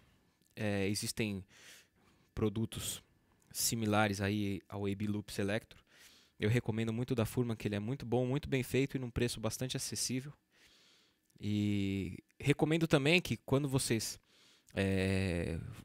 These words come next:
se vocês adquirirem um produto desse tipo, que vocês adquiram cabos bons também, porque pra fazer esse liga-liga todo vai precisar de bastante cabo. E também recomendo que vocês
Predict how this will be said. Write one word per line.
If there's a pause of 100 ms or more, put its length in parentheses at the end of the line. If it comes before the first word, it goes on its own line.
se
vocês
adquirirem
um
produto
desse
tipo, (720)
que
vocês
adquiram
cabos
bons
também,
porque (800)
pra
fazer
esse
liga-liga
todo
vai
precisar
de
bastante
cabo. (520)
E
também
recomendo
que
vocês